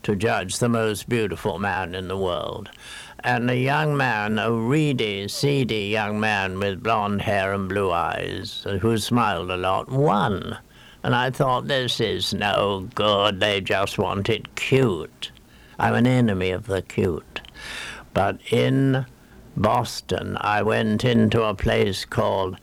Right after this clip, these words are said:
the Safari Club, which I thought would mean sinners in solar topis,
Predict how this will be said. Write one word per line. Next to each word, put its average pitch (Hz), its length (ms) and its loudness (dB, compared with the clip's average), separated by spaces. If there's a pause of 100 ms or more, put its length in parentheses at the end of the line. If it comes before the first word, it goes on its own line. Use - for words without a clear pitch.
(300)
the 107 160 2
Safari 104 960 0
Club, 85 440 -8
which 92 240 -2
I 98 220 0
thought 107 400 -2
would 110 220 -2
mean 101 420 0
sinners 107 640 -2
in 95 260 -4
solar 101 440 0
topis, 95 800 -4